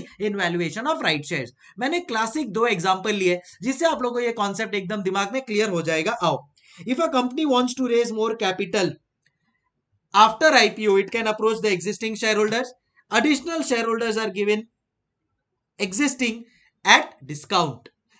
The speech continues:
राइट शेयर्स का इम्पैक्ट, क्या number of shares बढ़ता है? यस। Why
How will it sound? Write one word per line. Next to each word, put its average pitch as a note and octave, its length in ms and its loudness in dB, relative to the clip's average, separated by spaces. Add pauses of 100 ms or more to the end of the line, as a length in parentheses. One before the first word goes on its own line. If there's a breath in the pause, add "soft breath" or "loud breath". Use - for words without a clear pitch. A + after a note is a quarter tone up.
(100)
राइट A3+ 300 4
शेयर्स B3 340 2
का B3+ 100 2
इम्पैक्ट, A#3 560 0
क्या A3+ 180 0
number A3 240 -2
of A#3+ 160 -2
shares A#3+ 220 2
बढ़ता A3 280 -2
है? B3 160 2 (120)
यस। E3 340 -2 (500 soft breath)
Why F#3+ 80 2